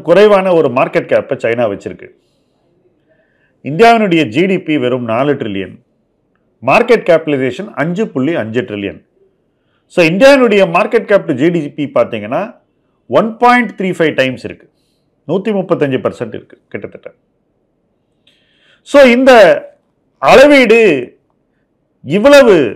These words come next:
உயர்வாக எப்போ கடைசியா இருந்துச்சு, அல்லது இதை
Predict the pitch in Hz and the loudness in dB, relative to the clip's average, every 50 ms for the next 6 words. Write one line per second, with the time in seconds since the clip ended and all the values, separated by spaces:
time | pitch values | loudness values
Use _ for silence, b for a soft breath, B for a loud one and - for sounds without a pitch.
0 | - _ _ _ _ _ _ _ _ _ _ _ _ - 127 170 226 247 254 226 | -10 _ _ _ _ _ _ _ _ _ _ _ _ -2 2 4 4 6 6 6
1 | 220 190 175 160 170 202 196 170 160 208 220 - - 294 - - 196 196 233 226 | 6 6 6 4 2 2 0 0 0 0 0 2 0 0 2 2 2 2 2 0
2 | 226 - 233 220 196 180 180 190 185 170 - - 156 147 131 113 123 151 170 170 | -2 0 0 2 2 2 0 -2 -4 -4 -4 -2 -2 0 0 2 2 2 2 0
3 | 165 160 196 | 0 2 4